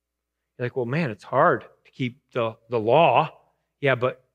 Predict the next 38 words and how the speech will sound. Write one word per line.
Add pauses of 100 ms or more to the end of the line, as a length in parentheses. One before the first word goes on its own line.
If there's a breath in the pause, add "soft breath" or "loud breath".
(400)
with
the
Holy
Spirit, (520)
the
commandments
are
not (180)
burdensome. (320)
The
Holy
Spirit
lives
it
out
in
your
life. (120)
Okay,
so
keep
going. (260 loud breath)
"If
you
love
me,
my, (420)
you
will
keep
my
commandments. (260 soft breath)
And
I
will
ask
the
Father,